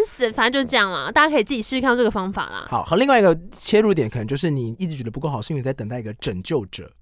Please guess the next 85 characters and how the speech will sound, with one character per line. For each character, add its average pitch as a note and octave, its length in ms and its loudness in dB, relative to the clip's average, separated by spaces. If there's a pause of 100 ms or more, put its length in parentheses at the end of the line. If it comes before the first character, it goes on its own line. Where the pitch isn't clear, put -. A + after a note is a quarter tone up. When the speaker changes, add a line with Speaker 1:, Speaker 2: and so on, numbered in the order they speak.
(300)
Speaker 1:
哦。 G3 500 -6
Speaker 2:
你 E3+ 40 0
觉 G3 140 4
得 C#4+ 60 0
好 F#3+ 120 2
像 A3+ 160 4
某 B2+ 200 0
一 C#3 40 0
个 C#3+ 80 -2
人 C3 140 0
出 E3+ 180 -2
现， E3 240 -2
你 G#2+ 80 -6
的 G#2 60 -6
生 D#3 160 -4
命 D3 140 -4
就 C3+ 140 -2
完 G#2+ 280 -4
整 F#2+ 240 -10
了。 - 220 -14
Speaker 1:
嗯。 A3+ 240 -4 (280)
Speaker 2:
或 G3 140 2
者 F3 60 4
是 F#3 100 0
某 D3 160 2
一 B2+ 40 0
个 - 20 0
人 C#3 100 2
出 E3 80 -4
现， E3 80 0
你 C#3 80 -2
生 D3+ 180 -4
命 D3+ 120 -2
就 D3 100 2
完 A#2+ 220 0
美 B2 300 -4
了， F2+ 120 -10
你 F#2 140 -6
人 G#2+ 200 -6
生 B2+ 140 -4
就 C3 100 -4
OK A2 440 -6
了， F2+ 140 -12
所 F#3 100 0
以 F#3 40 2
你 F3+ 60 -4
一 F#3+ 80 -2
直 C#3 80 -8
在 E3 140 0
等 A#2+ 180 -2
待 C3+ 140 -4
这 D#3 100 -4
个 B2 60 0
人 F#2+ 140 -6
出 G#2 180 -8
现， G#2 240 -8 (320)
你 C#3 160 -4
觉 C#3 120 -2
得 C3+ 60 2
自 C#3 80 -2
己 C#3 80 -2
不 A2+ 80 -10
够 A2+ 140 -4
好， G2 260 -8
所 - 160 -6
以 - 20 -4
你 A2+ 100 -8
一 G#2 120 -12
直 A#2 120 -14
在 G#2 260 -6
讨 - 180 0
好 D#3 140 2
别 F#2+ 180 -6
人， F2+ 240 -6 (220)
希 - 140 2
望 F3+ 100 4
别 C3+ 160 0
人 C3 100 0
成 C3+ 240 -4
为 F3 80 6
这 G3+ 140 0
个 F3+ 60 -2
拯 G2 160 -8
救 G#2+ 180 -6
者， - 260 -16